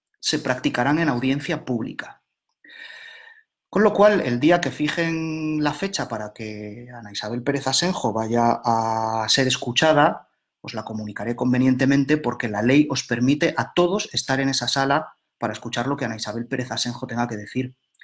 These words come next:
De la misma manera que cuando se practique prueba o cuando yo tenga que ser oído o cuando se dicte resolución.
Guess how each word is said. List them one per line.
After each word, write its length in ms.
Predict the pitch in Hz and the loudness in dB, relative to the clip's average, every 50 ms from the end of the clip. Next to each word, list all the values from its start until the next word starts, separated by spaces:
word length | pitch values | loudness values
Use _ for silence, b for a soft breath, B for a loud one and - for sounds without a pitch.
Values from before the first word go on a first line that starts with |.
| B B B B | B B B B
De 80 | - 110 | -8 -8
la 100 | 107 110 | -6 -4
misma 240 | 113 113 - 120 110 | -4 -2 0 0 0
manera 420 | 113 110 113 127 135 147 165 165 | 2 2 2 4 4 4 4 2
que 320 | - - 117 110 110 107 | 0 -4 -4 -2 -4 -6
cuando 280 | - - 110 107 104 107 | -4 -6 -6 -6 -4 -6
se 160 | - - 104 | -6 -8 -8
practique 400 | - 104 - - - 120 - 117 | -10 -12 -12 -10 -10 -4 -4 -4
prueba 580 | - - 156 170 170 170 185 196 226 233 B B B B B | 2 4 6 6 8 8 6 6 6 4 B B B B B
o 120 | - 107 - | -12 -12 -8
cuando 480 | - 107 104 107 104 110 107 104 107 | -8 -8 -6 -6 -6 -6 -6 -6 -6
yo 180 | 104 113 117 117 | -6 -4 -6 -2
tenga 340 | - 123 117 117 113 107 107 | -2 0 0 0 -2 -4 -6
que 120 | - 120 | -4 -4
ser 180 | - - 120 120 | -2 0 2 4
oído 560 | 127 147 170 180 170 185 208 240 254 247 B B B B B _ - | 6 6 6 6 6 6 6 6 4 2 B B B B B _ -10
o 800 | 127 120 113 110 107 104 104 107 104 104 104 104 110 110 98 - | -8 -6 -4 -4 -4 -4 -4 -4 -6 -6 -6 -8 -8 -10 -10 -6
cuando 260 | 113 113 113 110 110 | -4 -4 -2 -2 -4
se 140 | - 110 101 | -4 -4 -4
dicte 200 | 135 131 - 190 | -6 0 0 2
resolución. 720 | - 131 - 123 113 113 - - 202 185 143 120 123 | 2 2 0 0 -4 -4 0 2 2 2 2 0 -2